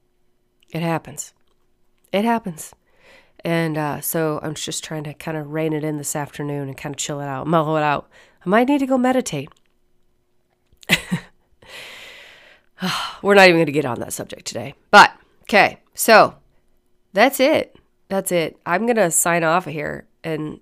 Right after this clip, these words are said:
stop verbally vomiting in your earballs. So drink your water, track your water, and, and I will, I'll put the link for that article since I pulled a lot of shit out of it. It's a good article. Um, somebody had shared in one of the other, uh,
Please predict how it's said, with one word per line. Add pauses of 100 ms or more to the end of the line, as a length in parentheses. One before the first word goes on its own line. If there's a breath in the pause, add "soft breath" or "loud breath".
stop
verbally
vomiting
in
your
earballs. (340 soft breath)
So (180)
drink
your
water, (100)
track
your
water, (300 soft breath)
and, (240)
and
I
will,
I'll
put
the
link
for
that
article
since
I
pulled
a
lot
of
shit
out
of
it. (220 soft breath)
It's
a
good
article. (340 soft breath)
Um,
somebody
had
shared
in
one
of
the
other,
uh,